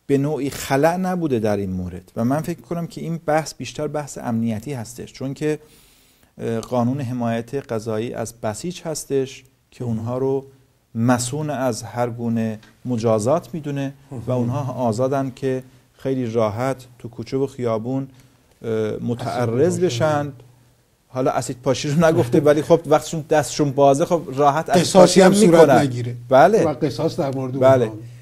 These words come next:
Speaker 1: اون خبرنگاری که مثلاً این خبر رو پخش کرده، اه، شب تو خونه‌اش دستگیر می‌شه، ولی اینها در روز روشن و الان همه جا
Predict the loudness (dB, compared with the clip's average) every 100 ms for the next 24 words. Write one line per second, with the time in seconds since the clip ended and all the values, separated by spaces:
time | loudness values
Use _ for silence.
0 | -20 _ -10 -4 0 6 8 10 8 6
1 | 4 4 4 0 -2 0 -2 -4 0 2
2 | 2 2 0 -2 -2 -6 -4 -2 -2 2
3 | 2 2 -8 _ _ _ -6 -6 -6 -4
4 | 0 0 -2 -8 -4 -4 -2 0 0 -2
5 | -4 -4 -4 -2 0 0 -6 _ _ _
6 | -2 0 2 0 -4 -6 -4 -4 -2 -2
7 | -2 -4 -4 -4 -2 -2 -2 -4 -4 -4
8 | -8 -20 _ -10 -4 -2 -2 -4 -6 -4
9 | -4 -2 -2 2 2 2